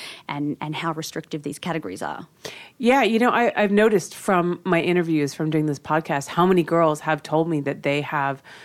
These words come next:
Speaker 2: you know, grown into their sexuality, have grown up sexually in the industry. I mean, Asa Akira told me that.
Speaker 1: Mm-hmm.
Speaker 2: You know, Nicole Aniston had never masturbated, um, and orgasmed on her own until she came into porn.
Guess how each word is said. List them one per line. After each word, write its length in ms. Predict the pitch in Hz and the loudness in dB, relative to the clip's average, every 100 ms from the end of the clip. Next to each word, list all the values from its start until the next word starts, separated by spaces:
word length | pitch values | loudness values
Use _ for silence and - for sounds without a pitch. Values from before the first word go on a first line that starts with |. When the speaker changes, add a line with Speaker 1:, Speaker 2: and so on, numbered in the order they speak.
| - - _ - | -20 -20 _ 0
Speaker 2:
you 120 | 156 | 0
know, 180 | 139 - - 143 | 0 -6 -16 -6
grown 720 | 147 147 175 180 170 160 160 - | 0 4 4 4 4 2 0 2
into 400 | 185 180 - 160 | 2 2 0 0
their 140 | 147 | 0
sexuality, 680 | - 151 - 147 147 151 147 | 0 -4 -2 0 2 0 -2
have 180 | 139 151 | -4 -6
grown 320 | - 165 190 | 0 2 4
up 140 | 165 - | 2 0
sexually 420 | 175 165 147 143 _ - | -4 -2 -4 -6 _ 0
in 140 | 170 | 2
the 120 | 151 | 2
industry. 320 | 170 165 151 | 0 -2 -2
I 20 | 143 | -4
mean, 120 | 143 | -2
Asa 320 | 139 139 151 | -2 -2 -2
Akira 400 | 131 - 160 170 | -2 -2 0 0
told 180 | 170 170 | 0 0
me 100 | 175 | 0
that. 220 | 170 160 165 | 2 0 0
Speaker 1:
Mm-hmm. 200 | 185 208 - | -2 -2 2
Speaker 2:
You 100 | 208 | 4
know, 60 | |
Nicole 240 | 202 196 269 | 4 4 4
Aniston 480 | 170 233 247 156 147 | 4 2 2 0 0
had 200 | 160 156 | 0 2
never 260 | 170 165 151 | 2 2 2
masturbated, 880 | 139 180 - 165 147 139 139 135 143 - - - | 4 2 0 -2 0 0 0 -2 -6 -20 -20 -6
um, 400 | - 143 139 143 147 | 2 4 4 2 0
and 100 | 151 | 2
orgasmed 440 | 175 185 170 165 | 2 4 2 2
on 120 | 151 143 | 2 2
her 180 | 147 156 | 0 4
own 180 | 190 | 4
until 200 | 147 139 | 2 -2
she 140 | 131 - | -8 -8
came 200 | 139 135 | -4 -4
into 140 | 131 | -4
porn. 400 | - 170 - 123 | -4 -4 -4 -8